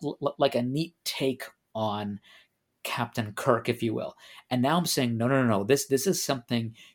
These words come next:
uniquely his own," uh, but it's just joyful to watch because I wanna see, like, what he does. And that's so fascinating because it's against the backdrop of him having this,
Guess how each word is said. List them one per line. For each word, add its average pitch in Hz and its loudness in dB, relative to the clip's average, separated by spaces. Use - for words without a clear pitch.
uniquely 120 2
his 107 0
own," 113 0
uh, 107 0
but 117 0
it's - -4
just - -2
joyful 123 6
to 104 -4
watch 104 -2
because - -4
I - -2
wanna 151 2
see, 131 0
like, 110 0
what 110 0
he 117 0
does. 107 2
And 147 -4
that's 180 0
so 180 4
fascinating 165 0
because 131 -2
it's 131 0
against 139 0
the 135 2
backdrop 127 -2
of 151 4
him 185 4
having 180 0
this, - -2